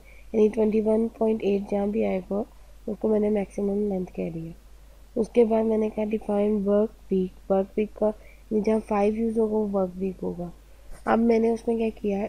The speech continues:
int void function one और return this। अब मैंने एक program बनाती हूँ मैं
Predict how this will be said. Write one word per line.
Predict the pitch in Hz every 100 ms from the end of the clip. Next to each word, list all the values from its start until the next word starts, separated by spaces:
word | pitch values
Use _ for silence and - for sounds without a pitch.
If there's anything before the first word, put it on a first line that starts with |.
| -
int | 208 208 233 - - -
void | 190 190 202 220 - - - - -
function | 202 196 - 202 190
one | 196 269 - - - - -
और | 202 190
return | 185 190 185 175 185 -
this। | 175 160 - - - - - - - - - -
अब | 208 240
मैंने | 233 226 247
एक | 247 -
program | 220 220 214 202 202
बनाती | 214 208 - 202
हूँ | 208
मैं | 202